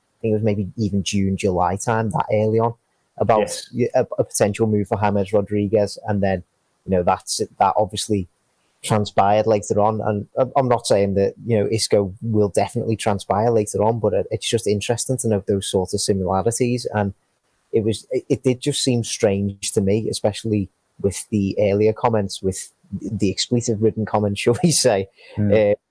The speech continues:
Speaker 1: to that Colombian T V station. It did surprise me how strongly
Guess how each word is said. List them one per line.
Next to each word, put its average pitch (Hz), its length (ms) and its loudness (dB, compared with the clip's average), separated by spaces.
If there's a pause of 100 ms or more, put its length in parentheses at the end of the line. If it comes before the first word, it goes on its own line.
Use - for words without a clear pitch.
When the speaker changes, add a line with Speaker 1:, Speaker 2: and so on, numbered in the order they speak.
(100)
Speaker 1:
to - 100 0
that 104 160 2
Colombian 104 480 2
T 107 220 -2
V 104 140 0
station. 101 420 -2
It 110 180 -4
did 147 160 2
surprise 120 460 0
me 143 80 2
how 104 360 -2
strongly 101 640 0